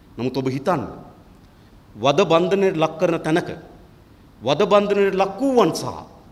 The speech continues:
වදකයන් එම තැනම එකට මුණ ගැසෙනකොට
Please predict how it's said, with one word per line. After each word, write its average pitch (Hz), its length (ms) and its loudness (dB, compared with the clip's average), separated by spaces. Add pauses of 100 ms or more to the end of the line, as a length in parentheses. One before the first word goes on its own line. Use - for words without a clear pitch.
වදකයන් 156 600 2 (420)
එම 170 180 0 (140)
තැනම 277 320 6 (920)
එකට 240 260 2
මුණ 196 220 6
ගැසෙනකොට 98 520 -4